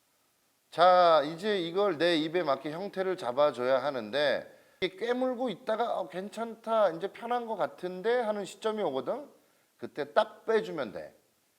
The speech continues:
오, 이게 치아 모양이 이렇게 딱 잡히네. 어.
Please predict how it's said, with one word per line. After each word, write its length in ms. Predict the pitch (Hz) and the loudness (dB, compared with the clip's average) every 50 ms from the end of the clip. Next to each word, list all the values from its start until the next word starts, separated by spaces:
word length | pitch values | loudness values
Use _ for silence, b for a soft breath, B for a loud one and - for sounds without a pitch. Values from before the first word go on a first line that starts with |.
| _ _ _ _ _ | _ _ _ _ _
오, 1000 | - 87 92 92 92 95 98 101 101 101 104 101 101 101 101 98 98 90 80 71 - - _ _ _ _ | -10 -8 -6 -6 -4 -4 -4 -4 -2 -2 -2 -2 -2 -2 -2 -2 -2 -4 -6 -8 -12 -16 _ _ _ _
이게 300 | 98 95 90 95 87 - _ _ _ _ _ _ _ _ _ _ _ _ _ _ _ _ _ | -16 -12 -10 -10 -12 -12 _ _ _ _ _ _ _ _ _ _ _ _ _ _ _ _ _
치아 260 | - - - - 139 123 | -20 -14 -8 -6 -4 -4
모양이 320 | 107 98 98 95 95 92 | -4 -4 -6 -6 -6 -6
이렇게 480 | 92 80 82 85 87 85 - - 98 90 - _ _ _ _ _ _ - | -8 -8 -8 -8 -10 -10 -12 -12 -14 -14 -14 _ _ _ _ _ _ -18
딱 160 | - - - | -16 -16 -14
잡히네. 720 | - - - _ - - 95 87 80 71 73 78 76 69 - _ _ _ | -14 -16 -16 _ -18 -16 -14 -14 -12 -12 -12 -12 -12 -14 -16 _ _ _
어. 680 | - 71 76 78 85 90 95 101 104 107 107 101 85 - | -20 -16 -14 -12 -10 -8 -8 -6 -6 -6 -6 -6 -8 -10